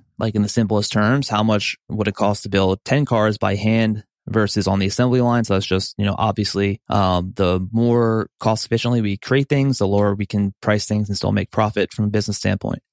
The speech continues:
Now, reasons why it could stay elevated, reasons why inflation could stay elevated. There are certainly some very structural reasons why inflation could last longer than ex-, than expected. Forbes article lays out some reasons, and I'm just gonna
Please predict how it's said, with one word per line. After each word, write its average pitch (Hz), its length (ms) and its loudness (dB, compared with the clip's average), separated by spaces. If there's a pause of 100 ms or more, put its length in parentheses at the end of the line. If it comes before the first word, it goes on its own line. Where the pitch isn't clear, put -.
(120)
Now, 113 280 2
reasons 135 420 0
why 120 400 2
it 110 180 -4
could 104 220 0
stay 127 720 0 (160)
elevated, 101 520 2
reasons 113 320 0
why 123 120 2
inflation 104 340 -2
could 104 160 -6
stay 117 320 0
elevated. 98 560 -2
There 113 160 2
are 110 460 0
certainly 143 480 2
some 113 180 -2
very 120 260 2
structural 123 920 -2
reasons 107 440 0
why 104 200 2
inflation 104 460 -2
could 101 140 -4
last 101 260 0
longer 110 440 0
than 101 200 0
ex-, - 300 -8
than 107 360 0
expected. 98 600 -2 (100)
Forbes 160 380 0
article 123 480 2
lays 110 260 0
out 101 160 0
some 104 140 -4
reasons, 120 480 0 (100)
and 107 80 0
I'm 110 80 4
just 117 140 0
gonna 131 200 0